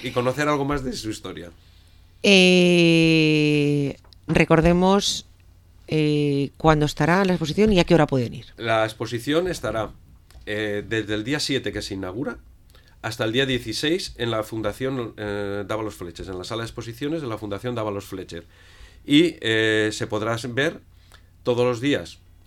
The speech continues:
Speaker 1: entre semana, de seis a veintiuna, de dieciocho a veintiuna horas,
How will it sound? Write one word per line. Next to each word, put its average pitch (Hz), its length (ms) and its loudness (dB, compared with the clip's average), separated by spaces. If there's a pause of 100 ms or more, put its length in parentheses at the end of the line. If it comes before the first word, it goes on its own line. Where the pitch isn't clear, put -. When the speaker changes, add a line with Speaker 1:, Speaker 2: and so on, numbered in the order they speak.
Speaker 1:
entre 101 260 -10
semana, 110 460 -4 (400)
de 104 200 -4
seis 131 460 0
a 98 180 -4
veintiuna, 107 480 -4
de 101 220 -4
dieciocho 101 440 -4
a 92 40 -4
veintiuna 107 440 -2
horas, 254 340 -4